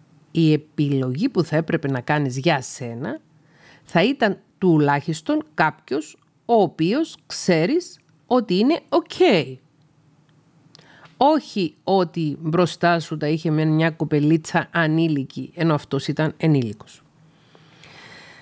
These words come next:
Στην αρχή χαλαρά, μετά δεθήκαμε αρκετά, μέναμε μαζί τα βράδια σε μια γκαρσονιέρα, πολύ προχωρημένο για την τότε εποχή σε μια επαρχιακή κοινωνία.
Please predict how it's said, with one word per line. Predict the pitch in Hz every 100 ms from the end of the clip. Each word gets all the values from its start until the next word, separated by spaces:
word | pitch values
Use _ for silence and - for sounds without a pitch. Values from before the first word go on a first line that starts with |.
| _
Στην | - 214 185
αρχή | 160 - 302
χαλαρά, | 254 196 151 139 226 370 - _ _
μετά | 175 165 214
δεθήκαμε | 202 165 202 196 180 165
αρκετά, | 139 - 117 - 160 277 302 _ _
μέναμε | 185 208 208 190
μαζί | 160 147 180
τα | 175
βράδια | 147 165 170 160
σε | 151
μια | 143 156
γκαρσονιέρα, | 160 147 - 139 131 139 196 254 269 -
πολύ | 180 185 254
προχωρημένο | 214 180 - 160 147 147 151 147
για | 143
την | 139 143
τότε | 135 147 143
εποχή | 135 143 - 160
σε | 135 147
μια | 143
επαρχιακή | 139 139 - - 135 139
κοινωνία. | 127 131 127 120 110 -